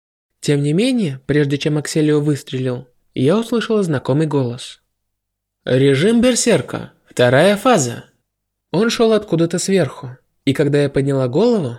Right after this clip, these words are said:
то заметила, как что-то движется прямо на вершине афропричёски великой Тарты.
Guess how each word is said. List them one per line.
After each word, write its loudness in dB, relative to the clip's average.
то -4
заметила, -2
как -6
что-то -6
движется -2
прямо -2
на 0
вершине -2
афропричёски -6
великой -2
Тарты. -6